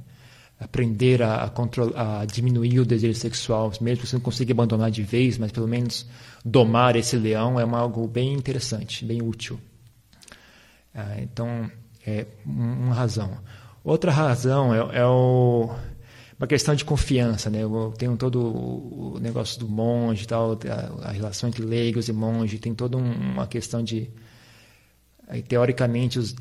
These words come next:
uma pessoa vai estar servindo de guia pra outra, então tem que saber,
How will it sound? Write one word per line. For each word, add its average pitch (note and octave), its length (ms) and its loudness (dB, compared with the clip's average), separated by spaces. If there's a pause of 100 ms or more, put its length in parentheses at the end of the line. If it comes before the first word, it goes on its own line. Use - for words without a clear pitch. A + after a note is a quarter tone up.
(360)
uma A#2+ 140 -4
pessoa A#2+ 260 -4
vai A#2 60 2
estar A2+ 140 -2
servindo A#2+ 260 0
de A#2 80 0
guia A#2 460 4
pra A#2 200 -2
outra, A#2+ 340 2
então B2 200 -4
tem C3 160 -2
que B2 60 -8
saber, B2+ 520 0